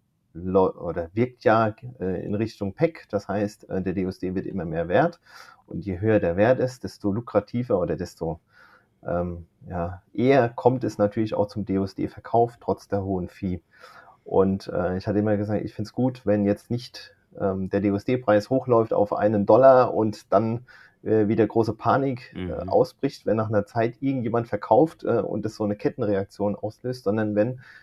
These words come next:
Speaker 1: immer mal wieder jemand, ähm, auch gerne Profite mitnimmt. Also wer am Boden gekauft hat bei fünfzig Cent, der kommt ja schon mit Gewinn raus, trotz Fee. O-, und ich finde es, ähm, okay, wenn das passiert, ja.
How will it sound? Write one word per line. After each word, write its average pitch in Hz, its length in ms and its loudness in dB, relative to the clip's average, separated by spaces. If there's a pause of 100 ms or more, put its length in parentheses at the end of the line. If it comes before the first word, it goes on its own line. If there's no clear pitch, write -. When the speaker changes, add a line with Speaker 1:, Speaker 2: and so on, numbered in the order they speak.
(160)
Speaker 1:
immer 160 200 8
mal 113 220 4
wieder 147 240 2
jemand, 120 720 0
ähm, 104 280 0
auch 101 160 -6
gerne 104 200 2
Profite 156 440 -4
mitnimmt. 165 420 -2
Also 104 260 -4
wer 113 240 0
am 101 140 -4
Boden 135 340 -2
gekauft 113 440 -6
hat 143 160 -6
bei 95 100 -2
fünfzig 127 460 -12
Cent, - 360 -4
der 95 60 -2
kommt - 280 -10
ja 104 60 0
schon 110 200 -8
mit 107 160 -4
Gewinn 104 240 -2
raus, 127 500 -2
trotz - 340 -6
Fee. 160 280 -4 (640)
O-, - 160 0
und 110 360 2
ich 107 120 -4
finde 113 180 -4
es, - 420 -10
ähm, 95 300 -6 (380)
okay, 123 420 -2
wenn 123 340 -4
das 110 180 -4
passiert, - 600 -4
ja. 95 300 -2